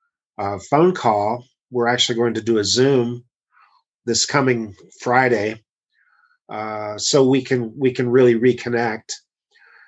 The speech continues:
And, uh, the doctor called me back about two weeks later and said, "I just want to give you another bit of an update."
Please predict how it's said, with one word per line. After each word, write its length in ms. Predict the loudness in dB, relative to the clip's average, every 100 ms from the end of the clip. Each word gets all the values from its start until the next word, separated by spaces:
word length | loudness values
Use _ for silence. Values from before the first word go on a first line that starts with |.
| _
And, 360 | -6 -6 -6 -8
uh, 220 | -8 -8 -8
the 80 |
doctor 400 | -4 -4 -4 -6
called 340 | -8 -2 -2 -2
me 100 | -4
back 340 | -2 -4 -4
about 260 | -8 -8 -6
two 160 | 0
weeks 280 | 2 2 2
later 280 | 0 2 0
and 100 | -2
said, 200 | -2 0
"I 80 | 0
just 240 | 0 0
want 160 | 0 -2
to 40 |
give 160 | 0 2
you 100 | 2
another 320 | 2 0 -2
bit 280 | -4 -2 0
of 100 | 0
an 80 | -2
update." 540 | -4 -4 -6 -4 -6